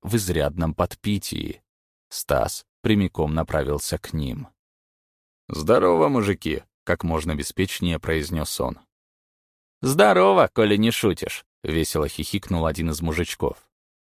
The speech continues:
"Ребята, Олег не появлялся?" "Кто?" — осведомился второй, пытаясь подкурить сломанную сигарету. "Олег, ну, белобрысый такой, крепкий".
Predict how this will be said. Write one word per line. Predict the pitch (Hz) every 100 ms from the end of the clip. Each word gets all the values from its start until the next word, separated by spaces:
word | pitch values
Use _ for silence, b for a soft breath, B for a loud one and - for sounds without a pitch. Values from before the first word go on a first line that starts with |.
| _ _ _
"Ребята, | - 139 - - - 50 87
Олег | 123 147 -
не | 143
появлялся?" | 143 147 156 196 170 - - - _ _ _ _ _ _ _
"Кто?" — | - - 82 101 - _ -
осведомился | 67 - 80 76 73 73 - 78
второй, | - 78 95 104
пытаясь | 90 90 92 -
подкурить | 85 - 87 87
сломанную | - 87 85 82 82 80
сигарету. | - 82 82 76 64 - - _ _ _ _ _ _ _ -
"Олег, | - 226 180 110 - -
ну, | 190 190 156
белобрысый | 175 170 165 165 147 95
такой, | 80 78 78
крепкий". | - 110 113 - - 71